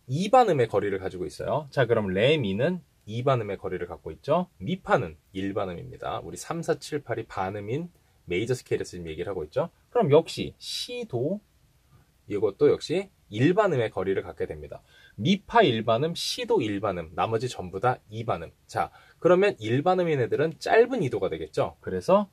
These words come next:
우리는 반음을 흔히 단 이 도라고 얘기를 합니다. 그리고 중간에 검은 건반이 껴있는 이런 친구들,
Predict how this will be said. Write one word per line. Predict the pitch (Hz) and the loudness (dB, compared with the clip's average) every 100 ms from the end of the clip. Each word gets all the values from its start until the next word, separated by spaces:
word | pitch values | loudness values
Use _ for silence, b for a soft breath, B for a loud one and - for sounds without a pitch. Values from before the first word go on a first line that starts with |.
| _ | _
우리는 | 90 104 107 - | -10 -8 -8 -10
반음을 | - 87 101 101 110 | -10 -6 -4 -4 -8
흔히 | - 123 120 170 - _ | -6 -6 -6 -8 -14 _
단 | - 98 202 139 147 - _ - | -12 -6 -2 -2 -4 -16 _ -14
이 | 95 95 | -12 -8
도라고 | 98 87 87 104 | -6 -6 -8 -8
얘기를 | 85 101 | -8 -10
합니다. | 110 80 - _ _ B B B B B B | -10 -12 -18 _ _ B B B B B B
그리고 | 160 190 185 | 4 6 6
중간에 | 139 143 165 160 | 4 6 6 6
검은 | - 117 127 | 4 2 2
건반이 | 127 117 107 | 2 2 0
껴있는 | 110 120 107 87 85 131 160 _ | 0 2 2 -2 -4 -4 -8 _
이런 | 92 92 92 | -8 -6 -6
친구들, | 123 90 - 120 190 | -8 -8 0 2 2